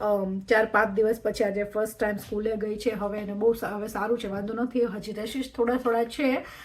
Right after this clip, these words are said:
પણ તાવ નથી આવતો એટલે she is okay now. તો એને મેં આજે સ્કૂલે મોકલી દીધી છે. જાનુ એની જ રેડી થઈને બ્રેકફાસ્ટ કમ્પ્લીટ કરીને રમી રહી છે અને મારે પણ મોર્નિંગનું કામકાજ બધું ફિનિશ થઈ ગયું છે. અને હમણાં જો બહુ મસ્ત હજી ગરમી, તો કાલે હજી હું તડકાના વખાણ કરતી હતી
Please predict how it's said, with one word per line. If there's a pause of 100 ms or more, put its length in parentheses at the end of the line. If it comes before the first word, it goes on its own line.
(280)
પણ
તાવ
નથી
આવતો
એટલે
she
is
okay
now.
તો
એને
મેં
આજે
સ્કૂલે
મોકલી
દીધી
છે.
જાનુ
એની
જ (600)
રેડી
થઈને
બ્રેકફાસ્ટ
કમ્પ્લીટ
કરીને
રમી
રહી
છે (600)
અને
મારે
પણ
મોર્નિંગનું
કામકાજ
બધું
ફિનિશ
થઈ
ગયું
છે.
અને
હમણાં
જો
બહુ
મસ્ત
હજી
ગરમી,
તો
કાલે
હજી
હું
તડકાના
વખાણ
કરતી
હતી